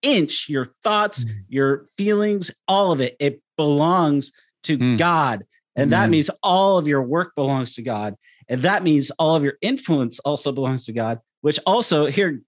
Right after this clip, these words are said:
Speaker 1: here, here we go with this. Uh, it means that you're gonna be held accountable too for all, every
Speaker 2: Mm.
Speaker 1: square inch, all of it,
Speaker 2: Yeah.
Speaker 1: down to the nanosecond.
Speaker 2: Yeah.
Speaker 1: All of it will be accountable. So,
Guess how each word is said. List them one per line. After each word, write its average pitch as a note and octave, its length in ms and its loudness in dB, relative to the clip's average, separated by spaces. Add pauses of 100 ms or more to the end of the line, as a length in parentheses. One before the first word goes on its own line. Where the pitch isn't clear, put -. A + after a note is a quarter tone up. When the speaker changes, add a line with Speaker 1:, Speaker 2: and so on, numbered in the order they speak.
Speaker 1:
here, G3 320 -2
here G3 160 0
we F3+ 100 0
go E3 160 2
with D3 180 0
this. D#3 460 -2 (640)
Uh, C#3+ 260 2 (220)
it D#3+ 180 2
means E3+ 520 2
that E3+ 160 0
you're G3 140 2
gonna F#3+ 200 2
be D#3 140 2
held D3+ 380 0
accountable C#3 560 -2
too D3+ 460 -4 (140)
for - 160 -10 (180)
all, C#3+ 340 0
every C#3 300 2
Speaker 2:
Mm. D3 80 4
Speaker 1:
square B2+ 320 -2
inch, B2 580 -6
all C3+ 260 2
of G#2 120 -2
it, F#2+ 160 -6
Speaker 2:
Yeah. B2 160 0 (120)
Speaker 1:
down D#3 360 2
to C#3+ 400 2
the C3+ 140 0
nanosecond. A#2+ 840 -2
Speaker 2:
Yeah. B2+ 160 4
Speaker 1:
All D3 140 4
of B2+ 80 2
it B2+ 100 0
will C3 140 -2
be A#2 420 0
accountable. A#2 300 -4
So, A2 260 -2